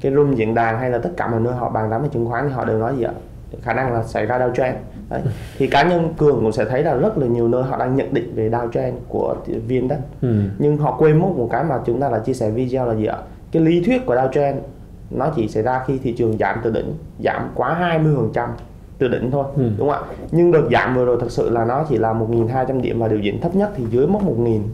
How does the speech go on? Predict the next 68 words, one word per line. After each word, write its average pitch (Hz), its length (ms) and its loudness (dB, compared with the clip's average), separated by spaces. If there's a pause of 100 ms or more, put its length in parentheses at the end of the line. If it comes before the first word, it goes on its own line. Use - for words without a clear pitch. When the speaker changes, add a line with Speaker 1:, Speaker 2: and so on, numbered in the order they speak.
(120)
Speaker 2:
Ừ. 117 200 2 (120)
Speaker 1:
đúng 131 100 0
không? 147 140 0 (340)
Thì 151 340 4
cái, 156 200 2
cái 131 100 2
mức 208 80 2 (100)
giảm 110 260 2
đó 131 220 2
chưa 175 420 4
đủ 160 120 2
Speaker 2:
Chưa. 151 100 6
Speaker 1:
điều 139 200 6
kiện 135 160 2 (140)
để 107 80 0
nói 113 220 2
rằng 127 220 0
là 104 280 -2 (440)
thị 117 100 0
trường 110 360 0
đang 120 220 -2
rơi 127 140 2
vào 113 140 0
downtrend. 120 320 0 (160)
Speaker 2:
Chưa 151 160 6
quá 151 160 4
hai 156 100 4
mươi 135 160 4
phần 110 140 2
trăm. 117 140 2
Speaker 1:
Đúng 135 200 2
rồi. 135 160 0 (180)
Speaker 2:
Ừ. 110 160 2 (120)
Speaker 1:
Đúng 123 120 2
không? 147 180 2
Thứ 165 100 4
hai 180 380 4
đó 143 100 4
là 135 260 4
có 156 100 2
rất 240 180 4
là 170 100 4
nhiều 123 320 2
cổ 104 80 0
phiếu 120 200 0
trụ 175 200 4
trong 131 140 0
V 135 40 4
N 135 120 2
ba 131 120 0
mươi. 135 300 0 (340)
Speaker 2:
Ừ. 123 80 -4
Speaker 1:
Nhịp 131 120 2
vừa 120 200 2
rồi 123 220 4
nếu 127 140 2
chúng 147 120 2
ta 151 80 2
nhìn 143 260 4
lại 117 340 2
các - 160 -2
đồ 127 160 2
thị 131 260 -2
của - 60 -6
cổ 120 180 -6
phiếu 113 100 2
đó 117 240 0 (160)
Speaker 2:
Ừ. 131 60 0